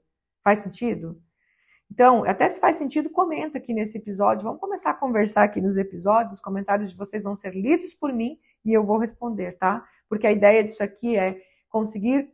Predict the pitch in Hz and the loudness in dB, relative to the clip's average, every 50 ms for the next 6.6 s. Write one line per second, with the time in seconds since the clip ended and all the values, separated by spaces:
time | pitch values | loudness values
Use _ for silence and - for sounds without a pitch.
0 | _ _ - 277 302 339 349 330 - 294 277 220 220 240 240 247 247 - 233 226 | _ _ 2 2 2 2 -2 -2 -2 0 0 0 0 0 0 0 -2 -4 -6 -6
1 | 226 - 220 226 196 208 214 - 208 208 - 208 190 208 190 202 202 196 190 180 | -6 -4 -4 -2 -2 -2 -2 -2 -2 -4 -4 -4 -2 -2 -2 -2 -2 -2 -2 -4
2 | 165 - - - - - _ _ - - _ _ _ 254 277 330 330 330 370 381 | -4 -6 -8 -12 -16 -20 _ _ -20 -20 _ _ _ -4 0 0 2 4 4 2
3 | 339 330 277 320 311 285 277 - 294 247 254 339 311 277 262 269 262 - - - | 2 4 6 8 8 8 6 2 -4 2 8 10 10 10 8 4 -2 -4 0 2
4 | 480 494 - - - - - 320 311 311 302 302 277 277 - - 285 285 - - | 4 8 8 8 8 8 6 6 6 4 4 2 0 0 0 0 0 0 2 2
5 | 269 285 277 - 277 254 226 262 269 269 269 262 294 302 294 294 277 - 247 233 | 2 2 2 2 0 4 6 6 6 6 6 6 6 6 6 4 0 -2 -4 -6
6 | 240 - - 202 185 170 - 160 - - - | -4 -4 -2 0 0 0 0 -2 -6 -10 -18